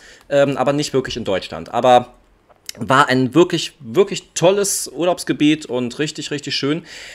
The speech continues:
Sehr touristenhaft. Äh, wir waren auch die ganze Zeit in dieser Anlage gewesen. Wir waren auch mal schnorcheln. Und, ähm, aber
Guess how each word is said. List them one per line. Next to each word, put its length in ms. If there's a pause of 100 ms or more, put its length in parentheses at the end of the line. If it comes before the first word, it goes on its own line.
(520)
Sehr 300
touristenhaft. 1160
Äh, 180
wir 140
waren 180
auch 120
die 100
ganze 240
Zeit 200
in 200
dieser 220
Anlage 400
gewesen. 340
Wir 80
waren 160
auch 60
mal 100
schnorcheln. 600
Und, 460
ähm, 440 (120)
aber 480